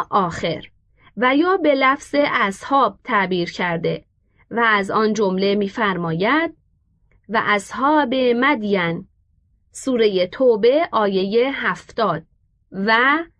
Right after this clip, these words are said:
اصحاب الرس، سوره قاف آیه دوازده، و در خصوص قوم موسی علیه السلام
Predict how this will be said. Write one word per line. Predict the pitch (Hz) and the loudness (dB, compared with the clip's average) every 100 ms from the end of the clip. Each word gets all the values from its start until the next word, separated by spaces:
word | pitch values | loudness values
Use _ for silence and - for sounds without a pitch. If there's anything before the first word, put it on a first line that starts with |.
| _ - | _ -4
اصحاب | 214 214 226 262 269 226 | -4 -4 -2 2 2 4
الرس، | 247 214 220 269 202 - - - _ _ _ _ _ _ _ | 2 2 2 2 0 -4 -18 -20 _ _ _ _ _ _ _
سوره | - 262 233 196 170 160 160 | -8 -2 0 0 0 -4 0
قاف | 220 240 311 330 - | 2 4 2 -4 -6
آیه | 220 208 196 196 226 247 | -2 0 0 2 2 2
دوازده، | 240 208 180 165 165 277 240 165 - _ _ _ _ _ _ | 2 0 0 -2 -4 -2 -2 -2 -14 _ _ _ _ _ _
و | 277 277 | -2 0
در | 277 285 | 2 0
خصوص | 302 285 349 359 349 | -2 -2 -2 -2 -2
قوم | 294 277 269 277 | 0 0 2 0
موسی | 269 254 233 302 359 | 0 -2 -2 -2 0
علیه | 349 262 220 208 | 0 0 0 0
السلام | 196 - 185 170 190 277 349 | -4 -2 -2 0 0 0 -2